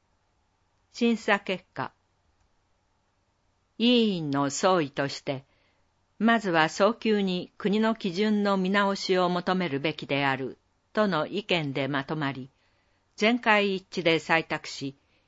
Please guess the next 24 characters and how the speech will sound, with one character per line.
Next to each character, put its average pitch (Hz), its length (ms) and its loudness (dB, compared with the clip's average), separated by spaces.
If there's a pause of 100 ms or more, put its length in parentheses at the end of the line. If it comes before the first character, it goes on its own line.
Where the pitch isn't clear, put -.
(220)
意 180 100 -2
見 226 260 2
書 208 260 0
を 190 80 0
提 208 320 0
出 185 300 -4
す 180 160 -8
べ 190 100 0
き 190 100 -14
と 127 160 -6
し - 180 -8
ま 127 120 -4
し - 140 -14
た。 - 200 -12 (2750)
二 214 140 2
千 214 440 0
二 175 160 -2
十 226 260 2
年 214 240 2
度 151 140 0
に 143 140 -2
お 151 100 -2
け 175 160 -2
る 151 260 -2